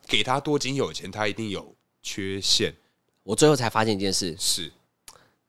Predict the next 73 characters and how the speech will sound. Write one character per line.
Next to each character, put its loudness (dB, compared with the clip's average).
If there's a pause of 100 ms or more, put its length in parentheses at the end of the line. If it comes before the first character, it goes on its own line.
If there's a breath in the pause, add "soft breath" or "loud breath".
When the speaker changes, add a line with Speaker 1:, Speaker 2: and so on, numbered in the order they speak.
Speaker 2:
他 -6
结 -4
婚 -4
了， -14 (400)
结 0
果 4
搞 -2
到 -2
最 0
后 -4 (200)
双 -4
性 -4
恋， -8 (140)
没 4
有 8
人 4
发 4
现 0
这 0
件 4
事 -2
情， -6 (120)
只 -6
有 2
我 -2
知 -16
道。 -10 (300)
Speaker 1:
嗯。 -8 (480)
Speaker 2:
因 0
为 0
他 -2
还 -4
是 -4
在 2
我 -6
那 -2
个 -2
大 2
零 -8
号 -4
那 -6
边 -6
那 -6
一 -2
群， -2
他 0
们 2
有 -2
一 0
团 -10
一 -4
团 -6
嘛。 -8 (260 loud breath)
因 2
为 4
gay 2
有 0
分 -2
四 -2
种 -10
类 -2
型， -6
我 -2
不 0
知 8
道 6
现 4
在 6
有 4
没 2
有 4
多 6
啦。 2